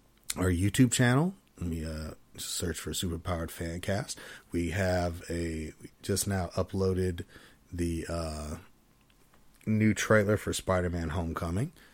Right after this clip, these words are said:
So that's gonna be awesome. We have a reaction video coming soon where all of us react to the, uh,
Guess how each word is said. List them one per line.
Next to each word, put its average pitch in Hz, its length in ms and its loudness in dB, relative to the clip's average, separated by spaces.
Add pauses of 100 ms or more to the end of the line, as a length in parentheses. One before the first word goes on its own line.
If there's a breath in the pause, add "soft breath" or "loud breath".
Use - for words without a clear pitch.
(340 loud breath)
So - 140 -12
that's 82 280 -6
gonna 85 160 -4
be 82 120 -8
awesome. 85 320 -4
We 90 80 0
have 85 160 -2
a 85 80 -4
reaction 90 540 0
video 85 280 -2
coming 85 300 -4
soon 85 220 -6
where 82 120 -6
all 82 160 -6
of 82 120 -6
us 80 200 -4
react 82 440 -2
to 82 120 -4
the, 80 300 -6 (140)
uh, 80 320 -10